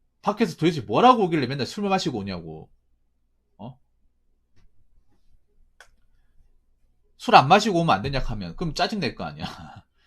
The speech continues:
이게 사랑과 전쟁에서 다, 다 자주 나와. 사랑과 전쟁 같은 데서 보면, 어, 와이프가 막 시계 보면서, 뻐꾸기 시계 보면서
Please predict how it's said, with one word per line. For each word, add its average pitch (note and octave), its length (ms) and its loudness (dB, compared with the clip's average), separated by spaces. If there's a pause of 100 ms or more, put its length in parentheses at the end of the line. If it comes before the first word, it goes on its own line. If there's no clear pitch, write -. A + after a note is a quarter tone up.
이게 F#3+ 80 -4
사랑과 B3+ 380 2
전쟁에서 F3+ 360 -2
다, C#3+ 240 -2
다 - 160 -12
자주 D#3+ 240 -2
나와. F2 320 -4
사랑과 D#3 320 -2
전쟁 G2+ 220 -8
같은 F#2+ 200 -10
데서 E2+ 180 -12
보면, F2 440 -14 (1000)
어, - 100 -18
와이프가 F2 760 -8 (120)
막 G2 120 -8
시계 F#3+ 260 0
보면서, A2+ 380 -6
뻐꾸기 F3 300 -4
시계 - 180 -8
보면서 A2+ 520 -8